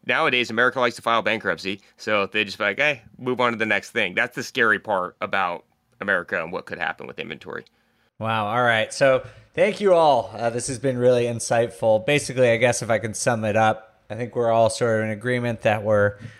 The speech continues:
Speaker 2: we're heading towards some sort of correction, perhaps a standoff, um, but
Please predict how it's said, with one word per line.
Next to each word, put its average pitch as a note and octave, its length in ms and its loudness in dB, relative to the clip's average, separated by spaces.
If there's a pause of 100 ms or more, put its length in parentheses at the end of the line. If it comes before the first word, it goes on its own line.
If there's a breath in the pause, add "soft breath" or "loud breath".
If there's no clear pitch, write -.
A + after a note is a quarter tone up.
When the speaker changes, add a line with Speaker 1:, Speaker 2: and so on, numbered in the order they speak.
(140 loud breath)
Speaker 2:
we're A#2 120 0
heading C3+ 280 2
towards B2 320 0
some F3+ 320 2
sort D3 320 2
of C3+ 180 0
correction, C3+ 760 0
perhaps A2+ 580 -2 (160)
a A2 380 2 (140)
standoff, A2+ 840 2 (340 loud breath)
um, G#2+ 320 2 (120)
but E3 360 4